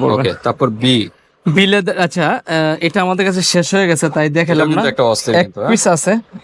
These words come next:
Speaker 1: যারা নিতে চান নিয়ে নিতে পারেন। আরপি লেদারের মাত্র ছয়শো পঞ্চাশ টাকা।
Speaker 2: ছয়শো পঞ্চাশ?
Speaker 1: জি, ছয়শো পঞ্চাশ
Speaker 2: লেদার তো
Speaker 1: টাকা।
Speaker 2: নাকি?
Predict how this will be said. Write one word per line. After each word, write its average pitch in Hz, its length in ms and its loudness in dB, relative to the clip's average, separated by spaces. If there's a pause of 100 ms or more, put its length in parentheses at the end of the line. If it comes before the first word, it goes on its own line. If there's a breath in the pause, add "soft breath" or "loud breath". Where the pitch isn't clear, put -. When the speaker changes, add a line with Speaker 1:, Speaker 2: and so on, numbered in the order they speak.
Speaker 1:
যারা 147 240 2
নিতে 165 240 0
চান 175 140 0
নিয়ে 175 160 2
নিতে 165 140 2
পারেন। 170 160 2
আরপি 143 340 -2 (160)
লেদারের 147 400 0 (400)
মাত্র 170 380 0
ছয়শো 175 280 0
পঞ্চাশ 147 320 0
টাকা। 110 220 0 (120)
Speaker 2:
ছয়শো 123 340 0
পঞ্চাশ? 104 380 -2
Speaker 1:
জি, 143 180 2
ছয়শো 151 340 -2
পঞ্চাশ 131 120 2
Speaker 2:
লেদার 143 140 0
তো 110 80 -4
Speaker 1:
টাকা। 139 60 -4
Speaker 2:
নাকি? 107 360 -4